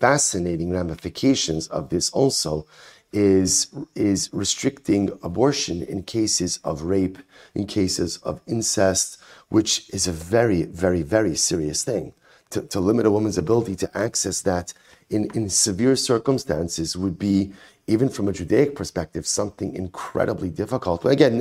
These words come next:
not, not our, not our topic, but I'm just, just fascinated that this is coming up here. So the Gemara says, Ibra,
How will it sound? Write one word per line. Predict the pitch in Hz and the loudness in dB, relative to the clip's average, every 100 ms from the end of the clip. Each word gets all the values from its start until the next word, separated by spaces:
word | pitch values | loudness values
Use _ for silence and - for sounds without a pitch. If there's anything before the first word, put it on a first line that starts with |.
| 110 | 6
not, | 156 - | 4 4
not | 147 143 - | 4 2 4
our, | 123 120 117 - - | 4 6 4 -2 0
not | 135 | 4
our | 120 | 4
topic, | - 160 160 107 - - - | 4 2 4 2 0 -10 -8
but | - 120 | 4 4
I'm | 117 | 4
just, | 120 87 | 0 0
just | 143 - | 0 2
fascinated | 160 151 131 113 | 2 4 4 4
that | 110 | 0
this | 113 113 | -2 -2
is | - | -4
coming | - 113 110 | -4 -2 0
up | - - | 0 0
here. | 107 104 - - - | 0 0 0 -14 -2
So | 135 | 2
the | 120 | 4
Gemara | 127 131 | 4 4
says, | 120 - | 0 0
Ibra, | - 165 143 160 - | 4 6 6 6 2